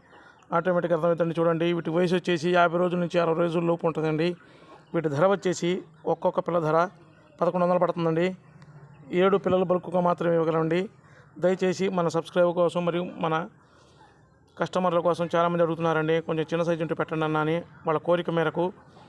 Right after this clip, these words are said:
ఫస్ట్ టైమ్ రెండు నెలల పిల్లల్ని వాళ్ళ ముందు, మీ ముందుకు తీసుకురావడం జరిగిందండి. చూడండి, టాప్గా ఉంటాయండి. ఏడు పిల్లల బ్యాచ్.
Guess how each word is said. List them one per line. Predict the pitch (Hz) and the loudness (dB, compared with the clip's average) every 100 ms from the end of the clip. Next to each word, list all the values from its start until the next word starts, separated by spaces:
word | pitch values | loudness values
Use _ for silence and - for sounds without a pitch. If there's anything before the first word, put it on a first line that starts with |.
| - - - - | -20 -20 -14 -8
ఫస్ట్ | - - | -6 0
టైమ్ | 185 180 190 - - - - - - - - - - - - - - - | 2 2 -2 -12 -20 -20 -20 -20 -20 -20 -20 -20 -20 -20 -20 -20 -14 -6
రెండు | 165 | -2
నెలల | 175 180 | 0 0
పిల్లల్ని | 180 170 170 175 - - | 2 2 2 0 -4 -12
వాళ్ళ | 165 160 160 | -4 0 0
ముందు, | 160 165 170 | 0 -4 -2
మీ | |
ముందుకు | 165 165 | -2 -2
తీసుకురావడం | 170 151 165 160 | -4 -2 -2 0
జరిగిందండి. | 160 160 160 160 | 0 0 -2 -2
చూడండి, | 165 160 | -2 -2
టాప్గా | 147 160 160 170 | 0 0 0 -2
ఉంటాయండి. | 160 156 147 139 160 | 0 -2 -2 -4 -2
ఏడు | 175 | 0
పిల్లల | 175 170 | 0 0
బ్యాచ్. | 165 160 135 - - | 2 0 -2 -10 -14